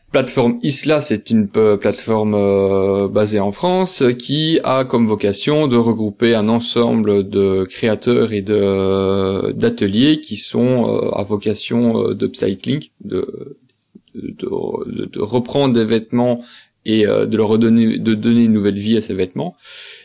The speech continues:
et de les mettre en partenariat, en relation avec des marques qui, qui existent pour proposer leur collection. Et ici, c'est, euh, c'est Citadium, le gros magasin. Euh, pour moi, c'est techniquement en chaussures, mais il me semble que c'est aussi de vêtements,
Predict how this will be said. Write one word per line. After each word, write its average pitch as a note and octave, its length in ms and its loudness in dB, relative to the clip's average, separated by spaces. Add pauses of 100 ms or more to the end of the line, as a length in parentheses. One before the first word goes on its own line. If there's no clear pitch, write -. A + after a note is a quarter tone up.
(160)
et C#3 180 4
de C3 120 2
les A#2 120 4
mettre C3 220 0
en G#2 60 -2
partenariat, A#2 920 0 (140)
en G#2 180 -2
relation B2+ 640 0
avec G#2+ 240 -2
des G2+ 140 -4
marques A#2 280 -2
qui, G2+ 480 -8
qui - 160 -12
existent A2 420 -8
pour C3+ 120 -6
proposer A2+ 400 -2
leur B2 140 -2
collection. G#2 400 -4
Et G2+ 60 -4
ici, - 200 -6
c'est, C3+ 260 -2
euh, A2+ 520 0
c'est - 200 -12
Citadium, B2+ 640 0
le G#2 100 2
gros G#2+ 160 -2
magasin. A#2 600 2 (600)
Euh, G#2 480 2
pour A#2+ 180 -4
moi, D3+ 140 2
c'est C#3+ 100 2
techniquement A#2+ 280 2
en A#2 40 2
chaussures, B2+ 360 -2
mais A#2+ 80 2
il - 20 2
me G#2+ 60 0
semble A#2 180 -4
que A2+ 80 -4
c'est G#2 160 -4
aussi A2 320 -2
de G#2 80 -2
vêtements, C3 440 -6